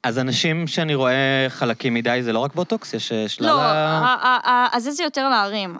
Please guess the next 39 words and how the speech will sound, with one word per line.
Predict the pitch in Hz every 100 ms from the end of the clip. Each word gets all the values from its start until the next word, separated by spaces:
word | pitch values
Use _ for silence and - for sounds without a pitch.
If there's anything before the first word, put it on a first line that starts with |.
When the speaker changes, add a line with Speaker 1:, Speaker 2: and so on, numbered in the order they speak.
| -
Speaker 2:
ה-, | 185 185 185 -
ה-, | 196 190 -
השיטה | 196 202 202 240
המוזרה | 262 220 196 190
הזאת | 220 208
שתופרים | - - - 208
לך |
את | 226 208
הפנים | 196 190 202
עם, | 208
אה, | 185
חוטים | 180 185 - 202
בלתי | 196 208
נראים, | 180 170 247 320 311
זה | 202 180 180
יותר | 175 180 202
להרים. | 185 165 160 190 302 415 _ _ 202
אבל, | 196 185 202 196
אה, | 196 190 185 -
מה | 214
שאני | 254 277 277
עושה | 294 294
כרגע, | 254 247 247
איך | 208 240
אני, | 226
אה, | 196 180 -
אה, | 107 127 - _ -
התרומה | 196 185 202
שלי | 220 220 220
לכל | 220 220 190
העולם | 220 202 180 170 - 180 214
הזה, | 277 233
זה | 190
שאני | 185 190 180 202
יושבת | 220 226 226 196
בקונטרול | 180 170 175 - 180 175 185 214 294 349 -
Speaker 1:
מהמם. | 120 101 107 123 _ _ -
Speaker 2:
של | - 208 185
ה-, | 185 185 185